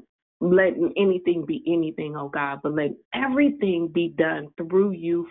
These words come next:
for you, by you, oh God, and through you. So we thank you right now, oh God. Lord, we thank you for,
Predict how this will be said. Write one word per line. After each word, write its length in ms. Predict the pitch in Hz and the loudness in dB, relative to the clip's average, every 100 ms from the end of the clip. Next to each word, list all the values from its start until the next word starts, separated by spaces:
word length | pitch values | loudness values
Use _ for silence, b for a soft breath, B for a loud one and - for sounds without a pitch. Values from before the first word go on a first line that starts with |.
| - | -6
for 180 | 170 175 | -2 -2
you, 300 | 170 165 165 _ | -4 -6 -8 _
by 280 | 160 170 185 | -8 -6 -4
you, 440 | 170 170 180 131 - _ _ _ - | -4 2 2 2 -4 _ _ _ -8
oh 160 | 143 | -4
God, 300 | 151 160 147 | -2 0 2
and 220 | 151 147 - | 2 0 -2
through 360 | 165 175 180 | 2 4 4
you. 300 | 165 143 104 - - | 2 -4 -6 -8 -4
So 100 | 170 | -4
we 400 | 180 208 220 220 | 0 0 0 -4
thank 320 | 151 165 175 | -6 -6 -6
you 140 | 170 175 | -6 -4
right 280 | 170 151 - | -4 -4 -6
now, 240 | 147 147 | -8 -8
oh 160 | 143 139 | -10 -12
God. 380 | 143 139 135 - _ _ _ _ _ B B | -10 -8 -10 -14 _ _ _ _ _ B B
Lord, 300 | 175 175 165 | 2 4 2
we 160 | 160 147 | -2 -6
thank 240 | 160 165 170 | -4 -4 -2
you 160 | 165 156 - | -6 -6 -2
for, 380 | 170 156 147 | -2 -2 -6